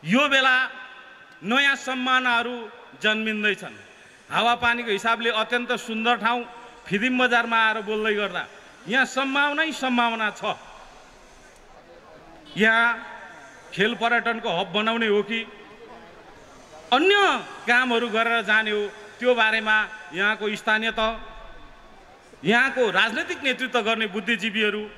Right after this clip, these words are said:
अथवा तिनैवटा तहका सरकारका प्रतिनिधिहरू बसेर छलफल गरौँ। तपाईँहरूलाई समयले सम्भावना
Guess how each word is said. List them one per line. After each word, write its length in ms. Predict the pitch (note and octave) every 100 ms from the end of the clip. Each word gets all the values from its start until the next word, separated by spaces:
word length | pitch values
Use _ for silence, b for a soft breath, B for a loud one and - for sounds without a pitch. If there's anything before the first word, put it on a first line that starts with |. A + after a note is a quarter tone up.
| - - - - - - - - - -
अथवा 320 | C#4+ F#4 E4 D#4 -
तिनैवटा 560 | C4 D4+ G4+ F#4 C4+ B3 A#3+ A#3
तहका 360 | A#3 A#3+ A#3 A3+
सरकारका 560 | G#3 A3 A3+ C#4+ C4 A#3 A3+
प्रतिनिधिहरू 540 | A3 A3 A3 G#3 G#3
बसेर 300 | G3+ G#3 A3 G3+ F3+ - - - -
छलफल 360 | F#3+ F#3+ G3
गरौँ। 320 | F#3 A3 C4+ - - - - - - -
तपाईँहरूलाई 500 | A3 C4+ B3+ C4 B3+
समयले 560 | - B3 B3 B3+ B3+ A#3+
सम्भावना 600 | - B3+ B3 B3 B3